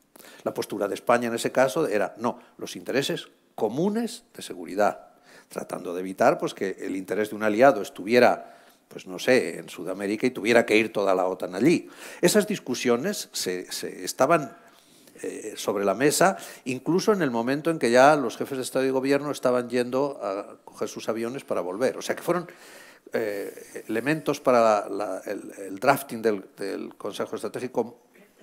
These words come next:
muy, muy elaborados. El del diez, en cambio, pues, se hizo de otra manera. Una comisión, un grupo de personas lo hizo, se presentó a los países, que también es correcto, y lo, y lo, lo aprobaron. Eh,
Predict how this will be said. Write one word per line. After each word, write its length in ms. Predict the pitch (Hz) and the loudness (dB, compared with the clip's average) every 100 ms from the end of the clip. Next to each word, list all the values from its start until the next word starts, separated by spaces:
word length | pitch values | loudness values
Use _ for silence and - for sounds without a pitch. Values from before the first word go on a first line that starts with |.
| - - | -20 -12
muy, 380 | 131 151 123 101 - _ | -4 -2 -2 -6 -14 _
muy 120 | 156 | 8
elaborados. 540 | 156 113 92 - - - | 10 10 6 -2 -10 8
El 180 | 151 147 | 10 12
del 200 | 151 147 | 10 8
diez, 320 | 208 202 - | 8 8 6
en 100 | 151 | 2
cambio, 540 | 160 156 139 147 156 - _ _ _ _ _ _ _ _ | 6 6 4 0 0 -6 _ _ _ _ _ _ _ _
pues, 280 | - 101 - | -8 -8 -8
se 160 | - 98 | -6 -4
hizo 340 | 110 - 139 | -2 2 2
de 80 | 98 | 2
otra 160 | 101 | -4
manera. 480 | 101 139 190 80 78 101 | 0 4 4 2 -4 -14
Una 320 | 87 90 87 | -14 -8 -8
comisión, 480 | - 101 - 165 175 | -10 -6 2 4 2
un 80 | 117 | -4
grupo 240 | 104 98 | -8 -6
de 60 | 104 | -6
personas 600 | - - 156 165 175 - | -2 4 4 6 2 2
lo 140 | 95 | -4
hizo, 360 | 113 - 156 180 - - - | -4 0 -2 -2 -10 -20 -14
se 120 | - | -12
presentó 500 | - - 85 - 90 | -6 -6 -6 -4 -2
a 60 | |
los 180 | 90 90 | -2 -4
países, 440 | - 98 120 202 - | -4 -2 0 -2 -2
que 120 | - | -4
también 400 | - 87 92 90 | -6 -4 -4 -4
es 240 | 87 - _ _ _ _ | -8 -10 _ _ _ _
correcto, 580 | - 95 110 - 143 165 | -10 -6 -6 -4 -2 0
y 120 | 123 | -2
lo, 360 | 92 87 87 92 | -8 -10 -12 -14
y 120 | - - | -16 -16
lo, 480 | - 90 - 92 - | -16 -18 -16 -18 -12
lo 80 | 90 | -8
aprobaron. 600 | - 85 110 160 110 - - _ _ - - - - - | -6 2 6 6 6 -4 -18 _ _ -20 -20 -20 -8 2
Eh, 680 | 135 127 117 110 101 - | 4 6 6 4 0 -6